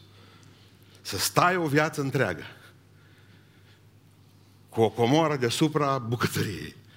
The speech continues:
a mașinii de gătit și să nu știi. Dați-mi voie să vă spun că voi stați cu o comoră mai mare decât icoana aceea. Stați cu cuvântul lui Dumnezeu acasă și nu-l băgați în seamă. Și mulți dintre voi,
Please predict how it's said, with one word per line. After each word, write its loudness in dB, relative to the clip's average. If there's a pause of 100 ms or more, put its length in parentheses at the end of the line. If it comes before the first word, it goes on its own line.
(840)
a -8
mașinii 2
de 4
gătit -2 (280)
și -6
să -2
nu 2
știi. -8 (560)
Dați-mi 0
voie 0
să -8
vă -2
spun -4
că -4
voi 2
stați -4
cu -6
o -6
comoră -2 (340)
mai 0
mare 0
decât -4
icoana -4
aceea. -8 (440)
Stați -2
cu -2
cuvântul 2
lui 2
Dumnezeu 2
acasă -2 (680)
și -2
nu-l 6
băgați 0
în -6
seamă. -2 (1160)
Și -2
mulți 6
dintre 4
voi, 2